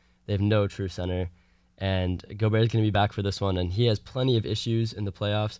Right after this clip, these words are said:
but usually those issues come up against,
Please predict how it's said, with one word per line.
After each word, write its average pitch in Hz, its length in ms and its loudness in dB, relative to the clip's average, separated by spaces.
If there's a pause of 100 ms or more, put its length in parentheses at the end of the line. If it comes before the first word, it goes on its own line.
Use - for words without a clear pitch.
(300)
but 107 100 0
usually 135 360 4
those 113 200 4
issues 107 560 0 (320)
come 110 180 2
up 107 140 2
against, 101 540 0